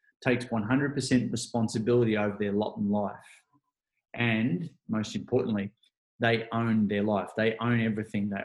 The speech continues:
own their decisions. So if you see, you, you, you know, even in the, in the shittest of circumstances, you've still got the power of choice. You can say, "Well, shit does happen," and, and it does.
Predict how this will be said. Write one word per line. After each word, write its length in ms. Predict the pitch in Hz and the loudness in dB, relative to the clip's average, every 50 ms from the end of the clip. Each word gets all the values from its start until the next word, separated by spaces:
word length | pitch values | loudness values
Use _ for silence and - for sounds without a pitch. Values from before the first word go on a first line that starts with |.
| - | -4
own 220 | 107 113 120 123 123 | -2 0 2 2 4
their 100 | 127 123 | 4 4
decisions. 960 | 120 123 120 120 - - 113 104 110 107 107 104 107 107 104 - - - _ _ _ _ _ | 4 2 0 0 -2 -4 -4 -2 0 2 2 2 2 2 0 -4 -8 -14 _ _ _ _ _
So 140 | - - - | -4 2 4
if 180 | 139 139 135 139 | 4 4 4 2
you 220 | 139 147 170 180 | 2 2 2 2
see, 640 | 175 175 - - 156 156 151 135 123 113 113 110 - | 2 0 -2 0 2 4 6 6 6 6 2 0 0
you, 160 | - 127 131 131 | 2 2 2 4
you, 240 | 131 135 135 139 - | 4 2 2 2 2
you 180 | - 135 127 127 | 2 2 4 4
know, 180 | 131 127 127 - - 139 131 - - _ - | 4 2 0 -2 -6 -10 -12 -12 -10 _ 0
even 320 | 139 156 175 175 170 180 | 4 4 6 6 6 6
in 180 | 160 151 143 139 | 4 4 4 4
the, 180 | 135 131 - - | 2 2 2 0
in 200 | - - 127 123 | 0 2 4 4
the 60 | 123 | 4
shittest 420 | 120 - - 165 165 170 170 - 139 | 2 2 2 2 2 2 0 -2 -4
of 80 | 120 | -6
circumstances, 920 | - - 135 139 135 - 147 139 135 - 117 107 104 - - 107 104 - - | -2 0 0 0 2 0 -2 -4 -2 -2 -2 -4 -4 -6 -8 -10 -10 -8 -6
you've 160 | - 139 151 - | -4 -4 -4 -4
still 260 | - - - 160 165 | -6 -4 -2 -2 -2
got 200 | 160 156 117 - | 0 -2 -4 -6
the 60 | 120 | -10
power 300 | - - 117 117 117 110 | -10 -6 -4 -2 -2 -2
of 160 | 104 101 - - | -2 -4 -8 -10
choice. 640 | - - 120 113 - - 117 - - - - - _ _ _ _ _ - | -6 -4 -4 -4 -4 -6 -8 -8 -8 -8 -10 -12 _ _ _ _ _ -6
You 80 | 123 | -2
can 100 | 123 147 | -2 0
say, 360 | 127 120 131 139 127 127 123 123 | 0 0 2 2 4 4 2 2
"Well, 340 | 131 139 160 175 185 - - - - _ _ _ _ _ _ _ _ _ _ _ _ _ _ _ _ | 2 4 4 4 4 0 -6 -12 -20 _ _ _ _ _ _ _ _ _ _ _ _ _ _ _ _
shit 320 | - - - 165 170 - | -4 0 2 2 2 2
does 220 | 156 151 147 131 | 2 0 2 2
happen," 460 | 127 135 127 120 123 160 170 175 175 - - | 2 2 0 2 2 0 0 0 -2 -4 -4
and, 260 | 123 117 113 110 104 - - _ _ - | -2 0 0 0 0 -4 -8 _ _ -4
and 160 | 127 123 127 | 0 2 2
it 120 | 135 135 135 | 2 2 2
does. 640 | 160 156 131 110 110 123 156 170 - - - - | 2 2 2 2 0 0 -2 -4 -6 -8 -12 -16